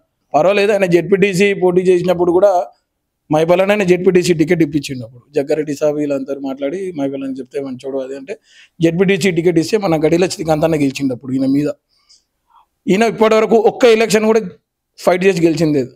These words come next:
ఆ ఎంపీటీసీ అంటే విలేజ్ అన్నప్పుడు విలేజ్లో కొంచెం ఏదైనా డబ్బు వల్ల ముందేమో ఆ డబ్బుతో గెలిచుంటాడు, కానీ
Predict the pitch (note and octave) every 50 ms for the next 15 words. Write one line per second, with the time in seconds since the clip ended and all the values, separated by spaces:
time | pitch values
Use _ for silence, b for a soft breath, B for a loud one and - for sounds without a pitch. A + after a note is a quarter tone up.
0 | - F3 D#3 D3 C#3 C#3+ C#3+ D#3+ E3 F#3 F3+ E3+ F#3 D#3+ E3 F#3 F#3 D#3+ D3+ D#3
1 | E3 E3 E3 D#3+ E3+ E3 D#3 E3+ F3+ E3+ D#3 D3+ D3+ D#3 D#3 D#3 D#3+ E3 D3+ D3+
2 | D3+ D3 D#3 D#3 D3+ D3+ D#3 D3+ D3+ D3+ C#3+ C#3+ D#3+ D#3+ E3 E3 E3 D#3 D#3 D#3
3 | D3+ D#3 D3+ D3 E3 - _ _ _ _ _ _ _ C#3+ D3+ D3 C#3 C#3 D3 D#3
4 | E3+ F3+ D#3 D#3 D3+ C#3 - D#3+ D3+ D#3 D3+ C#3+ C#3 C#3 F#3 A#3